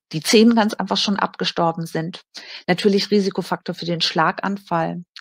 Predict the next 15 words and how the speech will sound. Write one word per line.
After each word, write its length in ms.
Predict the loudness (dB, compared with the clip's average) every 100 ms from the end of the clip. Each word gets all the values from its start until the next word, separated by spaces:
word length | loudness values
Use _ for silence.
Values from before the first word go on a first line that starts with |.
| -2
Risikofaktor 720 | -2 -2 -6 -4 -4 -4 -8
für 160 | -6 -6
den 140 | -4
Herzinfarkt 1160 | 0 -2 -2 -6 -6 -4 0 2 0 -2 -10 -12 _
und 420 | -2 0 2 0 -6 -14 -10
auch 140 | -10
für 120 | -8 -10
die 120 | -8
K 260 | -4 -2
H 100 | -2 -2
K, 400 | 2 2 0 -4 _ _ -20 -20 -6 -2
Risikofaktor 600 | -2 -4 -8 -8 -6 -6
für 120 | -4
die 140 | -4
Hypertonie, 760 | -4 -2 -4 -4 -2 0 -2